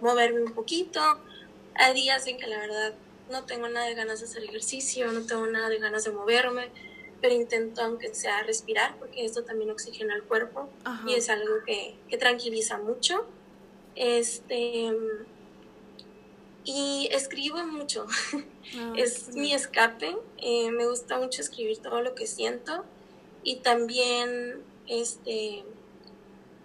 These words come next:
Speaker 1: pintar o, o colorear o simplemente hacer trazos,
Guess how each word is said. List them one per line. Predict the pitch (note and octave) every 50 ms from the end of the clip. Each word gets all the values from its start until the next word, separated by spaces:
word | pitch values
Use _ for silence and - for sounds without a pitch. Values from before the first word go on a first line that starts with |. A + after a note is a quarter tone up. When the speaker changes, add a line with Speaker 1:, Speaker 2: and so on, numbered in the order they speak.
| - -
Speaker 1:
pintar | B3+ B3+ B3 A#3+ - A#3+ A#3+ A#3 A#3+ B3 B3+ C4 B3 A#3+
o, | A3+ A3 G#3+ G#3 G#3 G#3 G3+ G3+
o | - - - - - - - - - - A#3 A3+ -
colorear | - A#3+ A#3 A3 G#3+ G#3+ A3 A3+ A#3 C4
o | C4
simplemente | - - C4+ C4 - C#4 C4+ C#4 C#4 C4+ C#4 C#4 C#4 C#4 C4+
hacer | A#3+ A3+ - A3+ G#3+ A3 G#3+
trazos, | A#3 - G#3+ - - - D4+ F4+ G4+ -